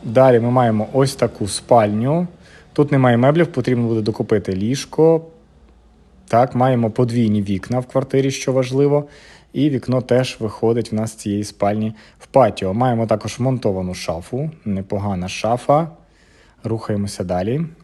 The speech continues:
Ще одна спальня, односпальне ліжко. Тут же шафа більша, можемо поскладати набагато більше речей, теж вікно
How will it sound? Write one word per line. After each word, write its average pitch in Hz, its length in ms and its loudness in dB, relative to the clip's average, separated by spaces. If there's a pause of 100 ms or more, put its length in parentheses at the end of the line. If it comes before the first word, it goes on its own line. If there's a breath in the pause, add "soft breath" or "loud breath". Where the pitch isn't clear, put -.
(120)
Ще - 220 2
одна 117 220 4
спальня, 165 440 2
односпальне 113 520 0
ліжко. 151 560 0 (440 loud breath)
Тут 127 160 -2
же 117 120 -2
шафа 107 380 -2
більша, 110 500 0
можемо 104 340 -2
поскладати 107 460 -4
набагато 101 400 -2
більше 92 320 -8
речей, 139 380 0
теж 123 300 -6
вікно 110 340 -6